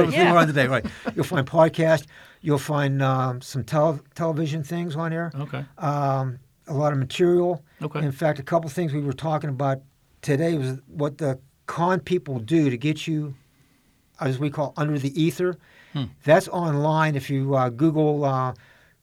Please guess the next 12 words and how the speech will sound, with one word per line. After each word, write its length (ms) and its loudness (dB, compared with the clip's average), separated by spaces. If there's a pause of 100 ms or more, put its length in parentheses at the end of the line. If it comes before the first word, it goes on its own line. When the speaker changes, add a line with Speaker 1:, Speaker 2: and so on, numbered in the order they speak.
(380)
Speaker 2:
con 280 2
artist 400 4
playbook, 460 0 (420)
Speaker 1:
Hmm. 60 -6
Speaker 2:
A 160 4
A 40 4
R 120 4
P 180 -2
con 240 -6
artist 260 -4
playbook. 440 -4
Speaker 1:
Okay. 220 -10